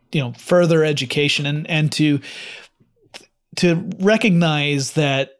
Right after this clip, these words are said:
there are a lot of communities out there that are in need of that support, that we need to have this kind of, uh, um,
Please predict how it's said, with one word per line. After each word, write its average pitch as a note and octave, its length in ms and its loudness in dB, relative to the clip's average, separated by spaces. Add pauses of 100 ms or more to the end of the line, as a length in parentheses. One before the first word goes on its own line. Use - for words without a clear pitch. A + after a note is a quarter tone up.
(480)
there E3 260 4
are E3+ 120 4
a D#3+ 60 4
lot E3 240 2
of - 80 -4
communities D#3 640 2
out D3+ 300 0
there A#2+ 440 -4 (600)
that C#3+ 500 0 (160)
are D3 260 2
in D3+ 260 0
need C#3+ 460 0 (300)
of B2+ 640 -2 (140)
that C3+ 520 -2 (320)
support, - 580 -2 (100)
that D3 340 -2
we D#3 220 2
need D#3+ 380 2
to D3+ 100 2
have D3 320 0
this C#3 180 -4
kind C3 400 -4
of, B2 260 -4 (480)
uh, A#2+ 400 -2 (360)
um, - 500 -10